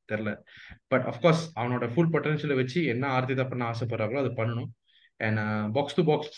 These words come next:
uh, ஒரு பிளேயர் வேணும் actually. So, ரைஸுக்கு, uh, தகுந்த மாதிரி ஒரு box to box who can play effortlessly well.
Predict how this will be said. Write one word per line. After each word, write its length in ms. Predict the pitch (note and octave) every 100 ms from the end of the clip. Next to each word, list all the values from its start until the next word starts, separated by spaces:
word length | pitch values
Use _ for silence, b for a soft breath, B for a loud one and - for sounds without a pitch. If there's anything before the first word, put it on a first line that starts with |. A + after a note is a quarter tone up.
| B2+
uh, 440 | A#2+ A2+ A2 A2 A2 G#2+ - -
ஒரு 160 | A#2+ A2
பிளேயர் 260 | C3+ D3
வேணும் 300 | A#2+ B2 A#2+ -
actually. 340 | G#2+ G#2+ A2 G#2+ _ _ _ _
So, 120 | - A2+ G#2+ G#2 G2+ G#2 A2
ரைஸுக்கு, 520 | A#2 C#3 - - A#2 A2+ A2 G#2+ - -
uh, 160 | G#2+ G#2
தகுந்த 280 | A#2+ A#2+ A#2
மாதிரி 200 | A#2 A#2+
ஒரு 100 | G#2+
box 140 | G#2+ G#2+
to 100 | B2+
box 180 | A#2 B2 A#2 - _ _ _ -
who 60 | A#2+
can 180 | A#2+ A2+
play 160 | C3+
effortlessly 600 | A2+ A2 B2+ B2+ A2+ A#2+ A2+
well. 180 | D#3